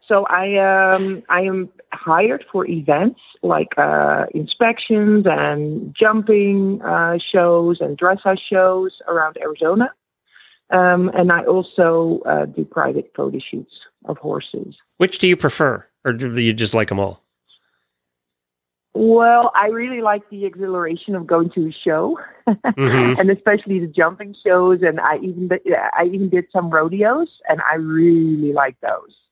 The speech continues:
Speaker 1: to do that.
Speaker 2: I imagine if
Speaker 1: It's
Speaker 2: you're a
Speaker 1: just
Speaker 2: photographer, a
Speaker 1: very
Speaker 2: rodeo would be fun. There's so many cool shots you can get.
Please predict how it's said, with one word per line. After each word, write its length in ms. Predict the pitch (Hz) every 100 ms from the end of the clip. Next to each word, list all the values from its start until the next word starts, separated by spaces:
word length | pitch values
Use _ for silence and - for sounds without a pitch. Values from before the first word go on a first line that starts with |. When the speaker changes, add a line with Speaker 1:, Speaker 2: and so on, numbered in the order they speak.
| -
Speaker 1:
to 60 |
do 200 | 139 127
that. 280 | 117 95 - - -
Speaker 2:
I 100 | 240
imagine 360 | 208 208 196
if 60 | 233
Speaker 1:
It's 40 |
Speaker 2:
you're 100 | 190
a 20 |
Speaker 1:
just 60 | 180
Speaker 2:
photographer, 460 | 170 160 160 151 156
a 20 |
Speaker 1:
very 100 | 123
Speaker 2:
rodeo 360 | 143 151 143
would 160 | 131 120
be 120 | 123
fun. 320 | - 135 104
There's 180 | 110 123
so 260 | - 190 170
many 180 | 156 147
cool 240 | - 143
shots 360 | 131 131 113 -
you 80 | 110
can 140 | 101
get. 220 | 98 98